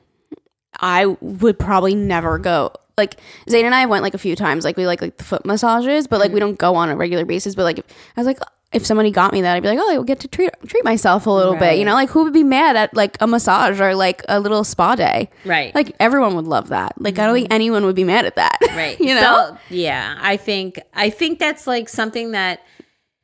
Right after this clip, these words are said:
Speaker 2: like the lights, I think nobody's gonna put on their Christmas list to get, but if they got it, they'd be excited for it.
Speaker 1: Yeah, and that's what we're going for, right? Like, stuff that you really wouldn't buy yourself that you would be like, "Oh, wow.
Speaker 2: Right.
Speaker 1: This is nice."
Speaker 2: I thought of something last night when I was in my
Speaker 1: <gasps>
Speaker 2: kitchen. What was it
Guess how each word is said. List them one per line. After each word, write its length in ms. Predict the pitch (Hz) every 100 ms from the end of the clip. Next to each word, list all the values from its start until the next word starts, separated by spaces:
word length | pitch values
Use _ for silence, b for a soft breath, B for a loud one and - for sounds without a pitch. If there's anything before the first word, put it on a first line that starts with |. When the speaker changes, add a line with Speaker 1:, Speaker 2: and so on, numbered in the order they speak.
| _ _ _ -
Speaker 2:
like 440 | 226 220 233 -
the 100 | 220
lights, 680 | 190 175 190 339 - - - _
I 100 | 214
think 200 | 226 220
nobody's 360 | 214 208 208 208
gonna 160 | 208
put 160 | 202 202
on 100 | 180
their 120 | 175
Christmas 440 | 170 196 190 180 180
list 440 | 175 - - -
to 80 | 165
get, 500 | 160 180 170 - 165
but 140 | 175
if 160 | 160 -
they 100 | 165
got 420 | 165 170 156 160
it, 200 | 156 185
they'd 160 | 160 165
be 100 | 156
excited 560 | 151 - 143 156 131
for 220 | - 147
it. 140 | 117 -
Speaker 1:
Yeah, 260 | 220 175 -
and 100 | 226
that's 160 | 240 254
what 80 | 247
we're 120 | 240
going 220 | 233 226
for, 160 | 185 160
right? 200 | 160 175
Like, 140 | 185
stuff 260 | - 190 196
that 80 |
you 100 | 196 196
really 220 | 185 180
wouldn't 220 | 175 175
buy 140 | - 165
yourself 460 | 185 - 175 180
that 140 | 190 101
you 100 | 175
would 120 | 175
be 80 | 185
like, 140 | 196
"Oh, 240 | 539 554 285
wow. 440 | 370 359 208 185
Speaker 2:
Right. 560 | 202 180 156 151 - 170
Speaker 1:
This 120 | 359 349
is 180 | 254
nice." 560 | 262 370 226 - - -
Speaker 2:
I 40 |
thought 180 | - 185
of 80 | 190
something 240 | - -
last 240 | 190 175 -
night 140 | 180
when 100 | 180
I 60 | 180
was 120 | 185
in 60 | 185
my 180 | 185
Speaker 1:
<gasps> 20 | 208
Speaker 2:
kitchen. 240 | 190 190
What 120 | 185
was 220 | 180 180
it 200 | 180 160